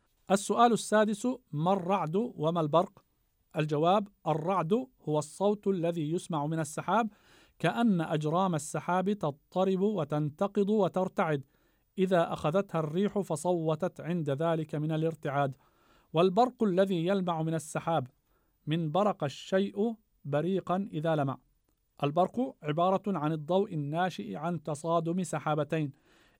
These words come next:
إحداهما تحمل الشحنة الكهربائية السالبة،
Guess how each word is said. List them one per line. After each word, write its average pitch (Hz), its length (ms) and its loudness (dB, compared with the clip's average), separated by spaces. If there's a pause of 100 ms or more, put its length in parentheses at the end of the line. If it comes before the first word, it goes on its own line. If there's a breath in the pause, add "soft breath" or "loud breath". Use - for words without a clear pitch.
(140)
إحداهما 170 560 2
تحمل 165 360 -4
الشحنة 156 500 -4
الكهربائية 151 880 -2
السالبة، 196 560 2